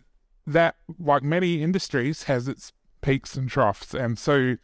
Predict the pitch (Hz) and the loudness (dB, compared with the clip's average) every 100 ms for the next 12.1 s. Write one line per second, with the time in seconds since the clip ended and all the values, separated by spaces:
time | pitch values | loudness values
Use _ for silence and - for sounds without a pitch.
0 | _ _ 131 117 143 127 117 107 - 165 | _ _ 0 0 2 0 0 -6 -4 -4
1 | 160 247 226 _ _ - 127 117 139 135 | 0 0 -2 _ _ -6 -4 0 2 2
2 | 127 131 123 - - 160 160 - - 170 | 2 0 0 -8 -4 0 0 -2 -4 -4
3 | - 131 98 120 107 104 101 _ _ _ | -2 -4 -2 -4 -2 -6 -10 _ _ _
4 | _ - 131 131 - 160 160 170 175 165 | _ -4 0 0 0 -2 0 0 2 2
5 | 156 139 - 151 135 131 139 123 - 127 | 2 0 0 0 0 -4 -8 -6 -2 0
6 | 120 131 143 - - 113 117 - 202 156 | 0 0 -6 -10 -2 0 0 0 0 2
7 | 113 110 127 131 131 117 123 120 110 - | 2 0 -4 0 0 0 0 -2 -4 -2
8 | 117 113 - _ _ _ - 107 104 143 | -2 -2 -6 _ _ _ -4 0 0 2
9 | 165 131 104 98 - _ _ _ - 117 | 4 4 2 0 -8 _ _ _ 0 2
10 | 117 117 - _ _ _ _ _ _ _ | 4 2 -2 _ _ _ _ _ _ _
11 | - 151 160 156 156 170 170 120 - - | -4 0 0 0 2 4 4 4 0 -8
12 | - | -20